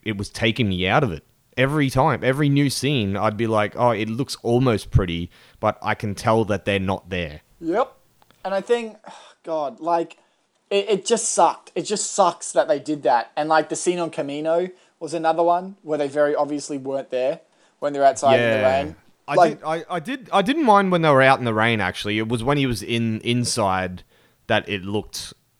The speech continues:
Speaker 1: like, you know, they've always had these really cool corridors, like, you know, even got, dating back to the original trilogy, walking through the Death Star and all that sort of stuff.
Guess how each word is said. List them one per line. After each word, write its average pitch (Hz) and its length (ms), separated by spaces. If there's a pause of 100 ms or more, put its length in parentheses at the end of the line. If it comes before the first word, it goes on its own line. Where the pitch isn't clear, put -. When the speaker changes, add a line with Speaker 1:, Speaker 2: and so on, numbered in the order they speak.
(180)
Speaker 1:
like, 104 200 (520)
you 151 120
know, 143 120
they've 143 200
always 190 220
had 165 120
these 131 200
really 135 220
cool 127 320
corridors, 107 840
like, 98 240
you 107 140
know, 104 80
even 127 320
got, 104 320
dating 110 260
back 104 200
to 113 100
the 98 160
original 104 400
trilogy, 92 460
walking 110 340
through 107 200
the 92 80
Death 98 200
Star 95 400
and 95 80
all 98 80
that 98 180
sort 104 120
of 95 60
stuff. - 220